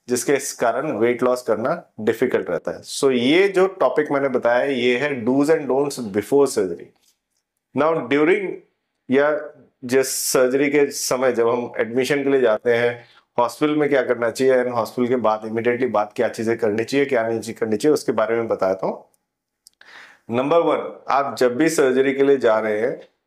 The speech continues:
तो अपने शुगर लेवल्स जरूर चेक करा लें, आपका शुगर कंट्रोल होना चाहिए। आपको कोई यूरिनरी इन्फेक्शन नहीं होना चाहिए, ये जरूर देख लें कि आपको एक्टिव कोई इन्फेक्शन ना हो रहा हो। अगर आपको कोई एक्टिव इन्फेक्शन हो रहा है, मतलब यूरिनरी बर्निंग सेंसेशन हो रही है, कफ है, सोर थ्रोट है, फीवर आ रहा है, तो डॉक्टर को जरूर इन्फॉर्म कर दें,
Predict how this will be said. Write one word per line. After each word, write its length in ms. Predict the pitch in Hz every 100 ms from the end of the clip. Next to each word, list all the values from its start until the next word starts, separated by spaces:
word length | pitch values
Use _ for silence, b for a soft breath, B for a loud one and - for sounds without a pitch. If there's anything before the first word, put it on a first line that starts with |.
| -
तो 80 | 117
अपने 440 | 117 135 147 156
शुगर 520 | 151 - 143 131 147
लेवल्स 760 | 147 123 127 131 127 - - - 113
जरूर 360 | 110 113 131
चेक 200 | 127 131
करा 200 | - 117
लें, 140 | 113 127
आपका 240 | 107 117
शुगर 260 | 113 113 110
कंट्रोल 400 | 104 95 104 113
होना 240 | 117 113
चाहिए। 300 | 107 123 131 - B B B B B _ _ _ -
आपको 340 | 120 - 156
कोई 220 | 151 160
यूरिनरी 560 | 147 123 131 139 156 151
इन्फेक्शन 500 | 117 - 143 - 165
नहीं 200 | 147 127
होना 240 | 117 104
चाहिए, 360 | 98 101 95 107
ये 80 | 117
जरूर 320 | 117 117 127
देख 180 | 120 113
लें 180 | 123 120
कि 60 |
आपको 280 | 127 110 131
एक्टिव 320 | 101 - 123
कोई 220 | 113 123
इन्फेक्शन 440 | 120 104 110 - 120
ना 80 | 110
हो 140 | 110
रहा 100 | 123
हो। 80 | 143
अगर 320 | - 113 135
आपको 280 | 127 - 135
कोई 220 | 131 135
एक्टिव 340 | 107 - 131
इन्फेक्शन 400 | 127 110 120 -
हो 120 | 120 107
रहा 120 | 101
है, 60 |
मतलब 240 | 101 113 113
यूरिनरी 320 | 107 113 120
बर्निंग 440 | 113 104 107 120
सेंसेशन 460 | 123 113 107 110 117
हो 120 | 110
रही 100 | 104
है, 60 | 110
कफ 300 | 120 120 -
है, 200 | 110 107
सोर 400 | 104 - 117 113
थ्रोट 260 | 110 117 107
है, 80 | 110
फीवर 340 | 123 123 127
आ 80 | 104
रहा 100 | 107
है, 60 |
तो 80 | 127
डॉक्टर 540 | 117 101 101 107 - 127
को 120 | 131
जरूर 320 | 113 120 123
इन्फॉर्म 320 | 110 117 113
कर 200 | 113 107
दें, 120 | 110